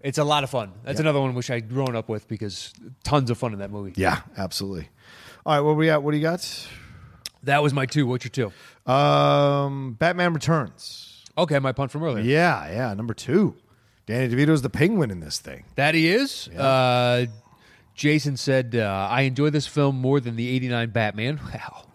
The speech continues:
Speaker 1: Okay.
Speaker 2: I agree with you.
Speaker 1: Uh, yeah, but one, one gives you the world. You know what I mean?
Speaker 2: Sure.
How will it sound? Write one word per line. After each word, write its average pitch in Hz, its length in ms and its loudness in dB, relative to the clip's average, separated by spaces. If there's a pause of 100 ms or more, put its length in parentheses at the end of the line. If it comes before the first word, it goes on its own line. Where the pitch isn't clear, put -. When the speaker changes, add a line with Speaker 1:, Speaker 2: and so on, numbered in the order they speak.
(140)
Speaker 1:
Okay. - 300 -2 (200)
Speaker 2:
I 78 140 -10
agree 90 240 -2
with 85 120 -2
you. 104 340 -6
Speaker 1:
Uh, 131 840 2
yeah, 190 300 -6
but 208 140 -2
one, 233 460 -2 (100)
one 170 340 -2
gives 139 240 0
you 143 80 0
the 131 100 -2
world. 113 420 -6 (200)
You 113 100 -4
know 117 60 2
what 139 60 2
I 147 40 2
mean? 175 220 2
Speaker 2:
Sure. 127 460 2